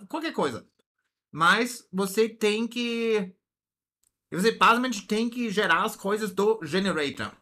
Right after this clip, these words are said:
senão não vai rolar, né? E se você não capturar, o negócio vai embora. Você não tem mais como acessar. O generator, quando acaba, acaba. Mas o negócio é genial. Você pode fazer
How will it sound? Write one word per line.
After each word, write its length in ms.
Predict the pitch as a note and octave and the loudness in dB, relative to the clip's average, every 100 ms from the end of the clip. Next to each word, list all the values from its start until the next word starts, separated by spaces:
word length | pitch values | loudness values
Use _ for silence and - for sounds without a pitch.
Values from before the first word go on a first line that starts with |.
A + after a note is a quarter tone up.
| _ | _
senão 280 | - D3+ F3+ | -14 -8 -4
não 120 | G3 | 2
vai 120 | F#3+ | 2
rolar, 380 | F#3 F3 G#2+ - _ _ B2 | 4 2 0 -4 _ _ -6
né? 260 | D#3+ G3+ - - - | -2 -2 -6 -20 -6
E 420 | G3+ A3+ G#3+ - _ _ _ _ _ _ | 0 2 0 -4 _ _ _ _ _ _
se 160 | - D4 | -6 -2
você 200 | F4+ D4 | 0 2
não 140 | C4+ | 0
capturar, 580 | C4 A#3 A#3 F#3 D3 A#3 | 0 -2 0 0 0 0
o 40 | C4+ | -2
negócio 260 | A#3 A#3 | -4 -4
vai 140 | C4 C4 | -4 0
embora. 340 | F#3 A2 - _ | 0 0 -4 _
Você 220 | D#3+ D#3 F#3 | -8 -2 2
não 240 | G3+ A3+ | 4 2
tem 120 | A#3+ | 2
mais 240 | A3+ A3 A3 | 2 2 2
como 200 | A3 G#3 | 0 2
acessar. 500 | F#3+ G3+ - B2 B2 | 0 0 4 2 2
O 80 | |
generator, 560 | C3+ G3+ B3+ B3+ C4 C4 | 0 0 2 2 4 2
quando 220 | A#3 G#3 | 4 4
acaba, 480 | E3 D#3 E3 C#4+ G#4+ | 4 4 2 2 0
acaba. 420 | - F3 G#2+ F#2 _ _ _ _ _ _ _ | 2 4 2 -2 _ _ _ _ _ _ _
Mas 140 | C3+ C#3+ | -8 -4
o 20 | |
negócio 360 | E3+ F#3 G3 F#3+ | -2 -2 -4 -6
é 120 | A#2+ | -10
genial. 920 | A#2 D#3 G3 A3 F#3 B2 C3 B2+ G#2 | -6 -2 -2 -4 -8 -4 2 2 2
Você 180 | A2+ C3 | -8 -10
pode 180 | E3 - | -10 -6
fazer 240 | E3+ | -8